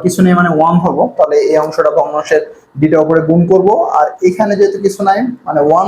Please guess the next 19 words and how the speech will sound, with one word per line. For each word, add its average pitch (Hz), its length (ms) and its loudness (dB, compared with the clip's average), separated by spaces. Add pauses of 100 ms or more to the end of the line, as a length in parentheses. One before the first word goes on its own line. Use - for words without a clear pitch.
ধরবো, 196 220 2 (320)
তাহলে 156 180 -2
এই 170 60 4
ক্ষেত্রে 190 240 0
লসাগু 151 360 0
হবে 185 180 2
সি 202 180 -8 (100)
আর 185 120 2
ওয়ান 165 140 0
এর 160 100 -6
লসাগু 160 340 -2
সি, - 200 -6 (420)
সি - 160 -6
আর 180 60 2
ওয়ান 180 160 2
এর 185 120 2
লসাগু 190 300 0
কি? 220 80 4 (840)
সি। - 220 -4